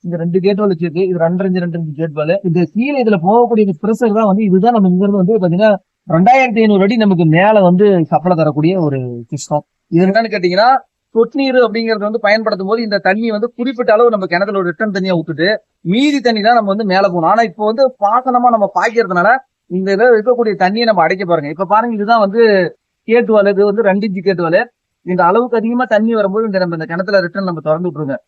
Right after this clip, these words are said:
ஆனா இப்ப நம்ம வந்து பாசனமா தண்ணி பாய்க்கிறதுனால இப்ப நம்ம இந்த கேட்டு வாலை வந்து ஃபுல்லா அடைக்கிறோங்க. ஒரு கொஞ்சோண்டு திறந்து வச்சிருக்கு இல்லையா, இதை நம்ம ஃபுல்லா அடைச்சிட்டு இப்ப நேரா பாருங்க. பாரு, ஒரு சவுண்ட் வந்து இருந்துச்சு, இப்ப நின்னுருச்சு, தண்ணி ஃபுல்லா மேல போக போகுது.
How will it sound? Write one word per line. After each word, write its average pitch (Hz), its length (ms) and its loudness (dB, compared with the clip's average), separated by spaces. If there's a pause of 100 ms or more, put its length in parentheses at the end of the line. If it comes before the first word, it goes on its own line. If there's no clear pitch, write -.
(140)
ஆனா 180 180 -2
இப்ப 180 200 -2
நம்ம 160 200 -2
வந்து 202 260 -2
பாசனமா 220 460 2
தண்ணி 202 320 -2
பாய்க்கிறதுனால 208 600 -2 (480)
இப்ப 180 200 -4
நம்ம 175 200 -2
இந்த 165 80 -6
கேட்டு 214 280 0
வாலை 208 160 2
வந்து 226 180 -4
ஃபுல்லா 220 300 -2
அடைக்கிறோங்க. 180 380 -2
ஒரு 175 200 -6
கொஞ்சோண்டு 190 360 -4
திறந்து 190 240 0
வச்சிருக்கு 175 280 -8
இல்லையா, 156 180 2 (360)
இதை 156 120 -10
நம்ம 151 240 -6
ஃபுல்லா 214 380 0
அடைச்சிட்டு 175 380 -2 (420)
இப்ப 160 180 -14
நேரா 185 300 0
பாருங்க. 160 280 -4
பாரு, 190 240 2
ஒரு 170 100 -4
சவுண்ட் 214 320 -2
வந்து 196 180 0
இருந்துச்சு, 175 260 -4
இப்ப 170 160 -8
நின்னுருச்சு, 175 380 -8
தண்ணி 170 220 -8
ஃபுல்லா 180 280 -6
மேல 156 240 -2
போக 139 200 -8
போகுது. 127 240 -10